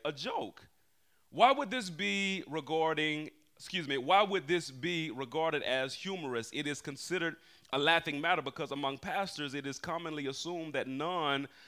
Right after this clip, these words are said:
of them could ever truly be humble. Moreover, saying that they themselves attain humility would be seen as an expression of pride and therefore nullify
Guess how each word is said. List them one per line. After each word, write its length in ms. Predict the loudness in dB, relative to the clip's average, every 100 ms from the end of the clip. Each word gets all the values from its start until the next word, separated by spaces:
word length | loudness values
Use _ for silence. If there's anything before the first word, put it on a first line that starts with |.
| -8
of 160 | -4 -2
them 180 | -2 -2
could 220 | -2 -2 2
ever 260 | 2 0
truly 400 | -2 -4 -4 -4
be 300 | -4 -4 -4 -4
humble. 480 | -4 -4 -6 -6 -8 -16 _ _ _ -4
Moreover, 960 | 2 2 4 4 4 4 2 0 0
saying 560 | -2 2 4 4 4 0
that 220 | -2 0
they 220 | 2 2
themselves 520 | 0 -4 -4 -2 -2 -4
attain 360 | -6 -6 -6
humility 540 | -8 -8 -8 -8 -8 -8
would 200 | -8 -8
be 100 | -8
seen 460 | -6 -6 -6 -4
as 340 | -2 0 0 -4
an 80 |
expression 560 | -10 -10 -6 -6 -4 -8
of 160 | -8 -6
pride 440 | 0 2 0 -4
and 180 | -8 -2
therefore 440 | -2 -2 -4 -4
nullify 720 | -2 0 0 -2 -4 0 2